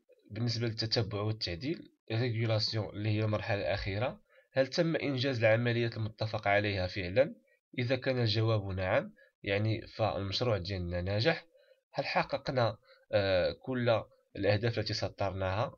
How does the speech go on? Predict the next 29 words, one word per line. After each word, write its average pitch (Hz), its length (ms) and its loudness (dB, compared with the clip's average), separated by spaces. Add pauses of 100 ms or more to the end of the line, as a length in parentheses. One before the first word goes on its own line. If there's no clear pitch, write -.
فالمشروع 104 500 -2
ديالنا 92 420 -4
ناجح. 110 440 -2 (520)
أما 170 200 2
إذا 139 180 0
كان 131 420 -2 (360)
الجواب 113 500 4
لا، 139 320 2 (300)
يعني 104 320 0
هنا 135 140 4
خصنا - 280 -2
نقوموا 135 320 -2
بريغولاسيون، 107 840 -2 (360)
التتبع 123 640 0
والتعديل، 87 680 -4 (340)
يعني 98 180 -2
نشوفوا 110 300 0
الأولويات، 107 640 0
واش 95 160 -4
عندنا، 101 440 -2 (180)
كان 117 120 2
عندنا 98 240 2
خطأ 107 340 -2
في - 60 -10
تحديد 113 220 0
الأولويات، 104 840 0 (500)
نقاط 120 320 2
القوة 117 520 2 (160)
ماشي 120 560 0